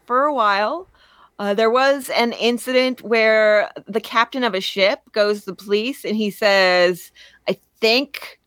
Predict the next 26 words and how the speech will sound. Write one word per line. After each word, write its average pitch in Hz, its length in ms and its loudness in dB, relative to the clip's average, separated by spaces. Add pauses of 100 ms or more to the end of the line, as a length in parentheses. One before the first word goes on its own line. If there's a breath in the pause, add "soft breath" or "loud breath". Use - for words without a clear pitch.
a 202 60 2
couple 233 440 -2
of 226 100 2
ladies 233 420 0
came 233 420 0
that 190 180 0
were 214 160 2
Kelly's 233 480 -2
sisters, 330 680 -2 (480 loud breath)
uh, 185 280 2
inquiring 247 680 0
about 214 440 0
whether 214 280 0
I 208 180 2
would 202 180 -2
take 226 300 -6
on 208 500 0
four 220 240 0
to 214 60 -6
five 208 320 0
men 247 380 0
on 214 140 -2
my 190 140 -2
voyage 214 460 -4
to 214 80 -14
California." 302 760 0